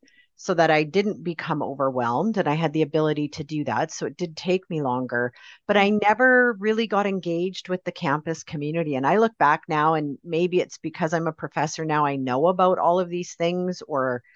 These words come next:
Speaker 1: maybe they didn't exist then. I, I really don't know,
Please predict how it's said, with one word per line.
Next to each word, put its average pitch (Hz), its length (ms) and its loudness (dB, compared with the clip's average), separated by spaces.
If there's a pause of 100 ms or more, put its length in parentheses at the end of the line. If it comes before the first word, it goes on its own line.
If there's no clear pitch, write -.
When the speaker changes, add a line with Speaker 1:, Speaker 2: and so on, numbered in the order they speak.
(180)
Speaker 1:
maybe 170 360 0
they 170 180 2
didn't 165 300 -2
exist 147 800 -4
then. 160 380 0
I, - 260 -8 (220)
I 151 60 -4
really 190 340 2
don't 143 220 -2
know, 143 460 -4